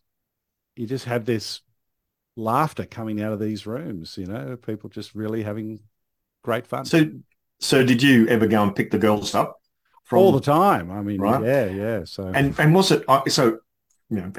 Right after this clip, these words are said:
Speaker 2: forgive me, I'm trying to tease this out
Speaker 1: Trying to,
Speaker 2: 'cause
Speaker 1: trying to picture it, right? Yeah.
Speaker 2: Uh, yeah, I'm trying to picture. So I'm just picturing Sean parked in the car,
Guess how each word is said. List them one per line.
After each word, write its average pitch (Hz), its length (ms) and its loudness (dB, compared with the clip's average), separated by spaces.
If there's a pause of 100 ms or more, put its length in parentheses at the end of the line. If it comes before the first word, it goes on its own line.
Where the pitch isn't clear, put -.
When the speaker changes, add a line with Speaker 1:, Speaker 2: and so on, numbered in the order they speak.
(140)
Speaker 2:
forgive 117 240 2
me, 98 100 0
I'm 104 100 -2
trying 107 220 -2
to 92 220 -8
tease 113 340 2
this 95 220 -4
out 160 60 4
Speaker 1:
Trying 175 160 4
to, 143 80 0
Speaker 2:
'cause 120 220 -2
Speaker 1:
trying 151 220 0
to - 0 -
picture 175 320 0
it, 127 140 -2
right? 117 320 -4 (180)
Yeah. 117 140 -6
Speaker 2:
Uh, 147 260 -2
yeah, 151 140 2
I'm 131 80 0
trying 135 180 0
to - 20 -8
picture. 147 240 -6 (120)
So 139 440 4
I'm 123 160 0
just - 240 -6
picturing 113 540 -2
Sean 127 400 -2
parked 131 320 -4
in 117 80 -2
the 104 80 -6
car, 120 500 0